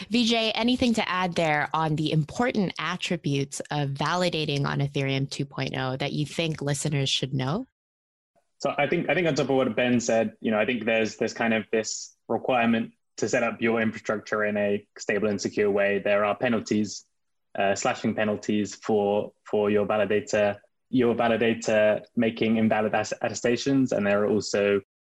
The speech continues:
Speaker 2: penalties for going offline.
Speaker 1: Yeah, I'm glad that you mentioned the penalties because I do wanna talk a little bit on this podcast about what you need to do successfully so that you don't get your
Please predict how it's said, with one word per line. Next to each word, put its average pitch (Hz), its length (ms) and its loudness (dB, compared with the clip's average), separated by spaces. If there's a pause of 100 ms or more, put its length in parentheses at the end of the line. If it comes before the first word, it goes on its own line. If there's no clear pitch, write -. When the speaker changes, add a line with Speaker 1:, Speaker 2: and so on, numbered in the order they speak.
(140)
Speaker 2:
penalties 104 580 0
for 101 240 2
going 104 240 2
offline. 98 540 0 (880)
Speaker 1:
Yeah, 196 280 0
I'm 175 120 0
glad 214 220 -2
that 208 120 0
you 190 100 0
mentioned 175 460 2
the 160 100 0
penalties 156 640 -2
because 147 520 -2 (460)
I 185 100 -2
do 208 220 0
wanna 185 180 2
talk 170 320 0
a 170 60 0
little 156 220 0
bit 151 240 0
on 151 180 0
this 151 160 -2
podcast 147 720 -4
about 151 400 -2
what 180 300 -2
you 240 160 2
need 180 280 0
to 151 400 2 (360)
do 170 300 2
successfully 139 1000 -2 (220)
so 165 160 -2
that 143 180 -2
you 139 120 -2
don't 170 360 -2
get 131 160 -4
your 139 160 -4